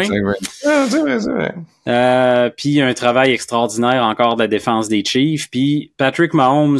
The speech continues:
Speaker 2: ben juste revenir, on va revenir rapidement, on a d'autres dossiers à aborder, mais,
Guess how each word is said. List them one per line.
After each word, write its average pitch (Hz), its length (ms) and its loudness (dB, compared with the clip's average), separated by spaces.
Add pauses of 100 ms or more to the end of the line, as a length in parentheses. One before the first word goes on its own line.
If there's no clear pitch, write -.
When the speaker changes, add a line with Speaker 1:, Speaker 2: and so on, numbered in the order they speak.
(100)
Speaker 2:
ben 107 180 -2
juste 131 460 -4
revenir, 127 500 0
on 110 80 -2
va 107 120 -2
revenir 139 340 0
rapidement, 123 420 -2
on 143 80 0
a 120 80 0
d'autres 123 240 -2
dossiers 127 320 0
à 143 60 4
aborder, 127 480 2
mais, 120 320 0